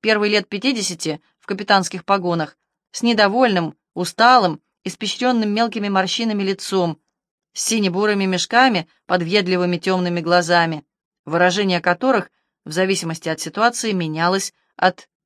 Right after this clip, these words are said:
«тебя не разыскивает милиция» до «как вы мне все надоели».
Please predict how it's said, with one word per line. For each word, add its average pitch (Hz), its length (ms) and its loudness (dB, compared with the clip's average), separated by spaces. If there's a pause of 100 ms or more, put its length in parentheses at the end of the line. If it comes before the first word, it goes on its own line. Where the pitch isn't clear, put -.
(260)
«тебя 185 260 -2
не 185 120 0
разыскивает 180 600 -2
милиция» 156 560 -6 (400)
до 180 460 4 (380)
«как 196 260 0
вы 185 80 -2
мне 180 160 -2
все 180 180 -4
надоели». 165 560 -4